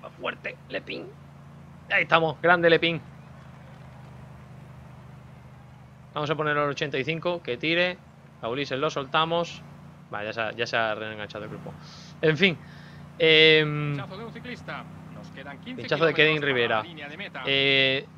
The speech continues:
Speaker 1: ha habido una caída en el pelotón. Una caída bastante importante. Y es que se ha retirado Richard Carapaz.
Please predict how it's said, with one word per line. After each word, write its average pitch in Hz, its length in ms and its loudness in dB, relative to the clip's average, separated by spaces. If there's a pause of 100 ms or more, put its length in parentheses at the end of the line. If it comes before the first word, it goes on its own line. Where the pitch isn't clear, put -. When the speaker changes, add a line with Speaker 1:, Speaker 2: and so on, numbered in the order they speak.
(300)
Speaker 1:
ha 156 100 8
habido 214 200 8
una 180 140 6
caída 147 400 4 (640)
en 147 160 0
el 139 500 2
pelotón. 139 560 2 (680)
Una 170 180 4
caída 160 460 8
bastante 151 320 2
importante. 139 500 -6 (180)
Y 131 180 0
es - 420 -2
que 151 160 -4
se - 260 -4
ha 139 100 0
retirado 131 800 -2
Richard 113 600 -4
Carapaz. 101 460 -6